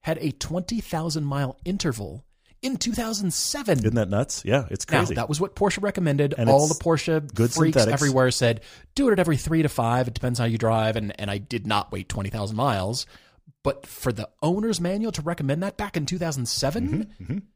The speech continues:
Speaker 1: twenty thousand miles, like a couple, two or three years of driving before you even think about it.
Speaker 2: These guys that put a thousand, think about this. The guys that put a thousand miles on their Cayman a year <laughs>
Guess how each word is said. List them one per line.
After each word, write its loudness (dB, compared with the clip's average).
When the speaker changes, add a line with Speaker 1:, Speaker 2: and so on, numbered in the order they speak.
Speaker 1:
twenty -2
thousand -2
miles, -2
like 0
a -10
couple, -4
two -2
or 2
three -4
years 0
of 0
driving 0
before -2
you -2
even -2
think -2
about 0
it. -6
Speaker 2:
These 4
guys 4
that -2
put 4
a 6
thousand, 4
think 4
about 4
this. 4
The 6
guys 4
that -2
put 4
a 6
thousand 4
miles 4
on 2
their 0
Cayman 2
a 4
year 2
<laughs> -8